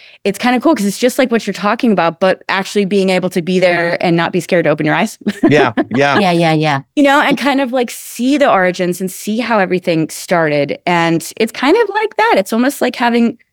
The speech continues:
Speaker 1: I guess, like, Kat experiencing, like, living ghosts, but it's just being in the past. I don't know.
Speaker 2: Yeah,
Speaker 1: It's
Speaker 2: I think all
Speaker 1: interesting.
Speaker 2: ge-, I think it's all happening simultaneously on different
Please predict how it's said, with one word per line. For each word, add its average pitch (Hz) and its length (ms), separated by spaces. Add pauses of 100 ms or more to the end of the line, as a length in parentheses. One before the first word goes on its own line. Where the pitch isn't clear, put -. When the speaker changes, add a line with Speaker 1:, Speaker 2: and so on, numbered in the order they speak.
(260)
Speaker 1:
I 233 80
guess, 262 200
like, 226 200 (500)
Kat 233 240
experiencing, 220 600
like, 196 160
living 190 340
ghosts, - 580
but - 260 (720)
it's 202 180
just - 180
being 226 180
in 214 100
the 202 60
past. 214 280
I 220 80
don't 339 140
know. 269 420 (120)
Speaker 2:
Yeah, 165 200
Speaker 1:
It's - 260
Speaker 2:
I 247 140
think 311 240
all 185 220
Speaker 1:
interesting. 190 220
Speaker 2:
ge-, 135 160
I 147 120
think 240 160
it's 185 120
all 165 220
happening 147 420
simultaneously 107 920 (400)
on 123 180
different 165 380